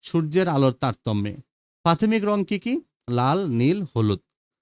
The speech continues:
পলাশি রঙে রাঙানো ভাষায় পাঠ জেনেছে, পাঠে, তোমরা যে একটা বই,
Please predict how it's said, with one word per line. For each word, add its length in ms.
পলাশি 360
রঙে 480
রাঙানো 480
ভাষায় 400
পাঠ 260
জেনেছে, 600
পাঠে, 300
তোমরা 200
যে 80
একটা 160
বই, 220